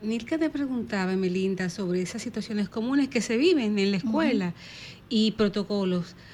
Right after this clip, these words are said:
Speaker 1: Mm, me gustaría preguntarte, este, hay un tema que yo sé que la Fundación de Luis Vergés y tú trabajaron, y fue el tema del bullying. En la casa,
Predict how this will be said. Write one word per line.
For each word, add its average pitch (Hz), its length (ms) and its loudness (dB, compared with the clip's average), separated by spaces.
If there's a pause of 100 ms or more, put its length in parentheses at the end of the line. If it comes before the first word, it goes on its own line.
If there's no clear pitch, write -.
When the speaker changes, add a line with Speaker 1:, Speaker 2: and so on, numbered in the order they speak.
(300)
Speaker 1:
Mm, 247 380 8
me 247 80 8
gustaría 247 580 4
preguntarte, 190 1000 0 (400)
este, 180 1040 6 (280)
hay 277 200 10
un 294 120 12
tema 214 460 8
que 208 180 4
yo 208 140 8
sé 202 460 4 (440)
que 202 320 8
la 202 160 8
Fundación 220 1040 4
de 208 140 4
Luis 190 240 4
Vergés 202 720 2
y 185 140 -2
tú 196 320 0 (120)
trabajaron, 190 840 4 (400)
y 226 80 0
fue 320 160 0
el 285 100 2
tema 214 300 2
del 180 240 2
bullying. 214 460 2 (840)
En 262 200 2
la 269 160 4
casa, 294 920 2